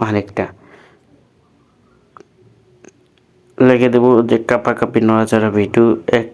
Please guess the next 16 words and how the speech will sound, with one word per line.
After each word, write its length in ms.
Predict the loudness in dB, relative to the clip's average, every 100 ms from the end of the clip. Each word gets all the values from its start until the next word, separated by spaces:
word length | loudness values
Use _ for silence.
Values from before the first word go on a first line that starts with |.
| -2
কীভাবে 300 | 2 4 4
এডিট 200 | 2 -2 -2
করবেন, 280 | -2 0 -2 -4 -10 -18 -20 -20 _ _ _ _ _ _ _ _ _ _ -4
করবেন 280 | -2 0 0 0
এক 80 | -2 0
মিনিট 180 | 0 0 -4 _ -10 -10 -10 _ _ _ _ _ _ _ -2
অথবা 220 | 0 2 0
এক 60 | 0 0
মিনিটে 280 | 2 4 4 4 2 0 -6 -12 -8
যে 80 | -4 -2
কোনো 120 | 0 2
সুন্দর 200 | 2 2
একটা 140 | -2 -4
টাইটেল 280 | -2 0 2 2
লিখতে 200 | 2 -2 -2
হবে। 160 | 0